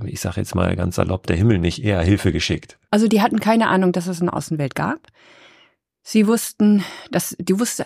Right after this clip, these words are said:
Speaker 2: wussten auch nicht, dass es weiße Menschen existierten, also andere Hautfarben sozusagen. Und sie wussten, dass es andere Stämme gab, weil sie waren im Krieg mit den Stämmen.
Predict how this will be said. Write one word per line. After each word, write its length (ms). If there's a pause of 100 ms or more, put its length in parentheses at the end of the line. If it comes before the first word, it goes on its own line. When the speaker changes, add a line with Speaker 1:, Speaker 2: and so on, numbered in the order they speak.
(120)
Speaker 2:
wussten 280
auch 100
nicht, 180
dass 140
es 180
weiße 300
Menschen 500 (760)
existierten, 720 (140)
also 240
andere 320 (180)
Hautfarben 460
sozusagen. 640 (720)
Und 320
sie 160
wussten, 280
dass 140
es 80
andere 220
Stämme 340
gab, 280
weil 80
sie 140
waren 200
im 60
Krieg 260
mit 120
den 120
Stämmen. 380